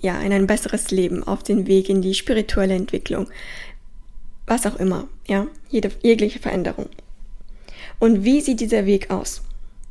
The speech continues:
Zunächst einmal kommt immer die Entscheidung. Wenn du dann für dich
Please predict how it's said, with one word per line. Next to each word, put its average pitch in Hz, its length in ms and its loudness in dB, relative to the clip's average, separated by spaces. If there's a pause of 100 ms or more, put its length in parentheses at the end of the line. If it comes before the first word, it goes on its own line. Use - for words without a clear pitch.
(760)
Zunächst 226 340 6
einmal 226 320 6
kommt 196 260 0
immer 214 340 4
die 190 500 0
Entscheidung. - 520 -2 (1500)
Wenn 214 320 6
du 240 160 4
dann 214 460 4 (600)
für - 160 2
dich 226 600 0